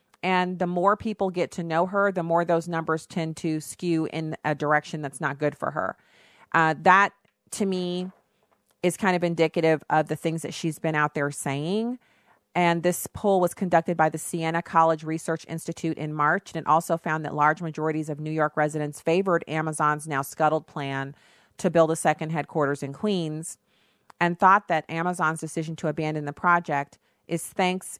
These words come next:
in no small part to Ocasio-Cortez's aggressive opposition, and that that was bad for New York.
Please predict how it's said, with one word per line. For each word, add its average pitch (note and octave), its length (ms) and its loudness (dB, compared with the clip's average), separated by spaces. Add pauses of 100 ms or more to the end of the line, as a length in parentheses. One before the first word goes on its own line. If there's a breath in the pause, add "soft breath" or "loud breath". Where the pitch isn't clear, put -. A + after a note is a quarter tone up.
in E3 200 -4
no E3 120 0
small D#3+ 360 -2
part - 320 0
to - 120 -8
Ocasio-Cortez's D3+ 1160 0
aggressive C#3+ 400 -2
opposition, F3+ 720 -2 (320 soft breath)
and E3+ 160 -2
that D#3 160 -2
that D3 200 6
was D3 120 -8
bad C#3 280 2
for D3 140 -10
New C#3 120 -8
York. B2+ 420 -6